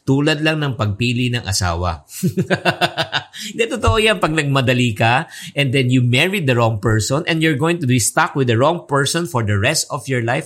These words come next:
anong ending yan? Kung hindi na talaga kayo magkasundo, you're always fighting, hurting one another, and it's affecting already your family, ang ending yan is what? Divorce, or what we call magkakahiwalay kayo,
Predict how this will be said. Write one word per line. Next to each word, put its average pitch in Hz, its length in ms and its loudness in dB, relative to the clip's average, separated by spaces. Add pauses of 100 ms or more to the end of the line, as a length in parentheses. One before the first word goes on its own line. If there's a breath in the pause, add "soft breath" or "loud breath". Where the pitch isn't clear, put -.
anong 233 240 -6
ending 110 400 0
yan? 110 240 0 (480 loud breath)
Kung 123 160 0
hindi 139 160 -2
na 143 80 -8
talaga 143 320 -2
kayo 131 160 -2
magkasundo, 131 880 -2
you're 104 160 0
always 107 400 0
fighting, 147 560 -2
hurting 92 320 0
one 90 160 -4
another, 160 480 0
and 107 240 -4
it's 107 160 -6
affecting 113 480 -6
already 104 240 0
your 98 160 -2
family, 170 560 2 (320 loud breath)
ang 117 80 -6
ending 127 400 -4
yan 107 160 0
is 107 240 -2
what? 101 160 -4
Divorce, 107 560 -2
or 98 80 -2
what 107 160 -2
we 117 160 -8
call 101 160 0
magkakahiwalay 98 800 0
kayo, 104 400 -4